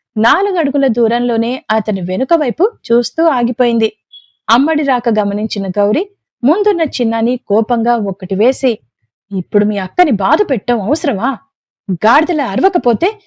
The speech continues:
కాసేపు నోరు మూసుకుని ఉండొచ్చు కదా, నోట్లో గొడ్డు కారం పోయాలి నీకు" అని చిన్నాని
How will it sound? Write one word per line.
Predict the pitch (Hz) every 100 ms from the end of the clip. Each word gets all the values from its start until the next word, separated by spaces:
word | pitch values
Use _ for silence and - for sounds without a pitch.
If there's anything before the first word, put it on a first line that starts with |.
| _ -
కాసేపు | 269 254 392 370
నోరు | 226 440
మూసుకుని | 440 370 - 277
ఉండొచ్చు | 359 466 - 233
కదా, | 262 285 _ _ _ -
నోట్లో | 185 247 247 285
గొడ్డు | 214 202 190
కారం | - 202 330 370
పోయాలి | 240 226 226
నీకు" | 202 202 - - _ _ _ _ _
అని | 202 202 294 - _ - -
చిన్నాని | 370 392 349